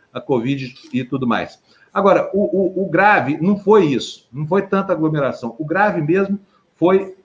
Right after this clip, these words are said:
a conversa fiada do Bolsonaro ontem, ameaçando mais uma vez o país,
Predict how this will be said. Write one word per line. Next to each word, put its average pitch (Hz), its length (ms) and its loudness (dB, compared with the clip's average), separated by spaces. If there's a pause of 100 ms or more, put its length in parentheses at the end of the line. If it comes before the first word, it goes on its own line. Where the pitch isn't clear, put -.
(120)
a - 80 -6
conversa 180 420 -2
fiada 170 380 0
do 151 80 -8
Bolsonaro 131 580 -4
ontem, 156 340 -4
ameaçando 180 680 -2
mais 196 260 -2
uma 185 100 0
vez 170 240 -2
o - 60 -20
país, 165 560 -4